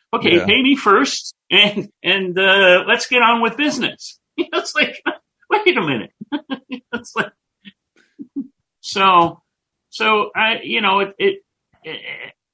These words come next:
Speaker 1: now let's look at Cal-, uh,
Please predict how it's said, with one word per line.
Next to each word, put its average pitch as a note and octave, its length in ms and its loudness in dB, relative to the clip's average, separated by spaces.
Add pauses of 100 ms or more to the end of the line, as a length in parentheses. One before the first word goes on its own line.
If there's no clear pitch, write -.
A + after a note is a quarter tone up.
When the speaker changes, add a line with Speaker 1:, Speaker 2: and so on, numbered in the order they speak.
(320)
Speaker 1:
now A#3 460 2 (240)
let's C4+ 260 -2
look C4 180 -2
at G#3+ 140 -4
Cal-, G3+ 360 0
uh, E3 300 0